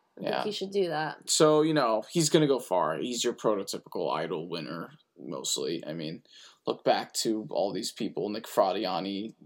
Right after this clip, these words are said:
Speaker 2: Lee DeWyze, David Cook, you know. He, he, he's, he's, he's fit the mold, so he'll go far.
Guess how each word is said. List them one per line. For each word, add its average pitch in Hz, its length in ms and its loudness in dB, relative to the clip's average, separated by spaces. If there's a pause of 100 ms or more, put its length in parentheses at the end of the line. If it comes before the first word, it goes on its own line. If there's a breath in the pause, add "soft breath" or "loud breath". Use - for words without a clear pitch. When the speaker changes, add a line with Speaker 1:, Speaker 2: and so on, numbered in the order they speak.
(160)
Speaker 2:
Lee 123 280 -4
DeWyze, 110 640 0
David 110 320 -2
Cook, - 400 -2
you - 100 -8
know. 107 360 -6 (560 soft breath)
He, - 80 -2
he, 139 400 2
he's, 131 300 -2
he's, 139 240 -2
he's 147 320 -2
fit - 240 0
the - 60 -8
mold, 73 320 -2
so 104 300 0
he'll 180 160 4
go 107 140 -2
far. - 320 -10